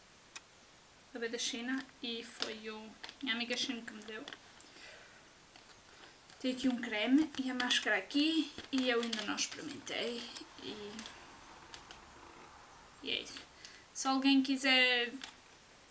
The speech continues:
alguma informação acerca da máscara, depois de eu a ter experimentado,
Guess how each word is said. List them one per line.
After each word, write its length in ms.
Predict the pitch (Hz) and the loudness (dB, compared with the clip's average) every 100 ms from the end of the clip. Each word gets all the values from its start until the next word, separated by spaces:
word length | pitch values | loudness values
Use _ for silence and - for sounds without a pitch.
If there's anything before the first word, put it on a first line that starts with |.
| - - - - - - | -20 -20 -16 -16 -16 -14
alguma 340 | 262 233 233 233 | -6 -4 -2 -2
informação 600 | 226 226 220 220 226 220 | -4 -6 -4 -4 -4 -2
acerca 440 | 214 202 - 214 | 0 -2 -4 -6
da 100 | 202 | -6
máscara, 420 | 196 208 - 208 | -4 -4 -4 -6
depois 300 | 202 - 202 | -10 -8 -4
de 60 | 190 | -2
eu 100 | 196 | -4
a 60 | |
ter 140 | 208 - | -8 -4
experimentado, 680 | - - 214 196 202 202 | -6 -4 -12 -10 -4 -4